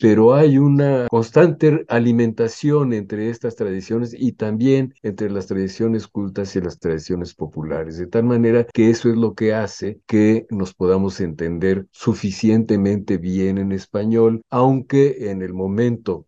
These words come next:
en que escribimos solo para nuestra gente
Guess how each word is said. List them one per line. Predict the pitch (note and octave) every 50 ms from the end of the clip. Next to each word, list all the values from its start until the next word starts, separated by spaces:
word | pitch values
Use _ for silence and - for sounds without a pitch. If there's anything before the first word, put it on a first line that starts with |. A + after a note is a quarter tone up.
| _ _ -
en | - A#2 G2+ G2 F#2+
que | - - G2 F#2 E2+ D2+ - _ _ _
escribimos | G2 F#2+ - - - G#2 G2+ A2+ B2 B2+ B2+ A#2 A2 G2+ F2+ - - - _ _
solo | - - - - - C3+ C3+ C#3 C3+ C3+ A#2+ -
para | - A2+ G#2+ G#2+ G2+
nuestra | G2+ G2+ G2 F#2+ - - F#2+ F#2+
gente | - - - A2 G2+ G2 F#2+ - - A2+ A#2+ -